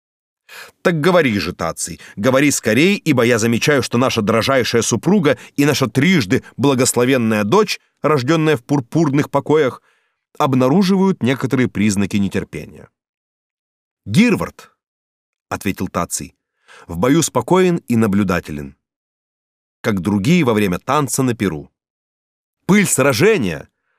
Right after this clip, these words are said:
благодатнейший воздух для его легких, а в рукопашной схватке он устоит против четверых лучших солдат вашего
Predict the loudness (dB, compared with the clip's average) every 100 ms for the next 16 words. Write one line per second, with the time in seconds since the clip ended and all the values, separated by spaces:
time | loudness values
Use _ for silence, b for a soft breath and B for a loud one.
0 | _ 0 0 2 2 2 0 0 0 0
1 | 0 2 2 2 0 -4 -2 0 0 0
2 | 0 0 -4 -12 -20 -20 _ _ _ _
3 | _ _ _ -2 0 0 0 -2 -2 -4
4 | -4 -4 -2 0 -2 -4 -6 -6 _ _
5 | -2 -2 0 -4 -2 0 0 0 -4 -4
6 | -4 -6 -6 -2 0 0 0 0 0 -2
7 | -4 -2 0 0 -2 -6 _ _ -4 -2
8 | -2